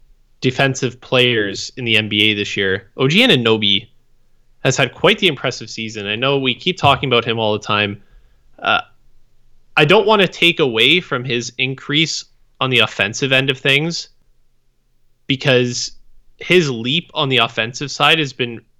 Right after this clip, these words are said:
really impressive. The fact that he's been able to almost basically be the guy with these injuries that have happened to, to the Raptors, and surprise, surprise, it's actually not him this time.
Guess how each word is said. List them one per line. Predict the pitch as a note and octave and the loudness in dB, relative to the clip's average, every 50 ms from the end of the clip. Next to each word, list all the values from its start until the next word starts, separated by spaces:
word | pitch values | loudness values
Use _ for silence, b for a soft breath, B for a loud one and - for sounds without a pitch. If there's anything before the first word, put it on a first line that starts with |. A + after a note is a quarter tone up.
| _ | _
really | - A#2+ A#2 B2 B2+ B2+ A#2+ | -10 -6 -4 0 0 2 0
impressive. | A2 A2 - - G2 G#2 - B2+ C3 D3 C#3+ - _ _ _ _ _ _ _ _ _ _ _ _ _ _ | 0 -2 -6 -8 -8 -4 -2 -2 -2 -2 -2 -8 _ _ _ _ _ _ _ _ _ _ _ _ _ _
The | _ B2+ | _ -4
fact | B2 - C3+ C3+ C#3 C#3 - | 0 2 4 4 2 2 0
that | D3 C3+ | -2 -2
he's | C#3 D3 C3+ - | -2 -4 -6 -4
been | - B2+ | -4 -2
able | B2 B2 B2 B2+ C3 A#2+ | -2 -4 -2 -2 -4 -6
to | - - - B2 A#2 - - _ | -4 -4 -4 -4 -4 -4 -6 _
almost | - B2+ B2+ B2+ C3 B2+ A#2+ - - _ _ _ _ _ _ - - _ _ _ _ _ | -2 -2 0 2 2 0 0 -4 -10 _ _ _ _ _ _ -20 -20 _ _ _ _ _
basically | - C#3+ C#3+ - - D#3+ - D#3+ C#3+ | 2 2 2 2 -2 -4 -2 -2 -2
be | C3 C3 B2+ B2+ | 0 0 0 0
the | A#2 A#2 | 0 0
guy | A2+ - G2 G#2 A2+ B2+ D3 E3+ E3+ | 0 2 2 4 4 4 4 4 2
with | D#3+ D3 C3 A#2 A2 - - | 2 0 -2 -4 -4 -4 -10
these | A#2+ A#2 A#2 A#2+ A2+ - | -12 -10 -10 -10 -10 -10
injuries | - B2 A#2 A#2+ B2+ C3 C3 C#3 D#3 E3 D3 - | -10 -10 -10 -8 -8 -6 -4 -4 -4 -4 -4 -4
that | - A2+ | -4 -4
have | A2 G2+ | -4 -2
happened | - A2 G#2+ G#2+ - B2+ B2 | 0 0 0 2 0 -2 -4
to, | A#2+ A2 G#2+ - _ _ _ | -4 -6 -8 -12 _ _ _
to | - A#2+ | -8 -6
the | G#2+ G2+ | -4 0
Raptors, | G2+ G2+ G#2 - - C#3 C#3 C3 - | 0 0 0 2 0 0 0 0 -2
and | A2 G2+ G2 G2 - _ | -6 -8 -10 -12 -16 _
surprise, | - - - - - - A#2 A#2+ A2+ A2+ | -14 -14 -14 -6 -2 2 2 2 2 0
surprise, | - - - - - - A#2 A#2 B2 B2 | -4 -8 -8 -6 -2 0 2 2 2 0
it's | A#2+ G2+ G#2+ | -4 -4 -4
actually | G2+ G#2+ - - A2 | -6 -6 -6 -8 -10
not | G#2+ G#2 G2+ G#2 A2 - - | -6 -2 0 0 0 0 -4
him | - - - G#2 G#2 A2+ | -8 -6 -6 -6 -4 -6
this | B2 B2 - | -6 -8 -4
time. | - C#3 C3+ C3 C#3+ | -2 0 2 2 0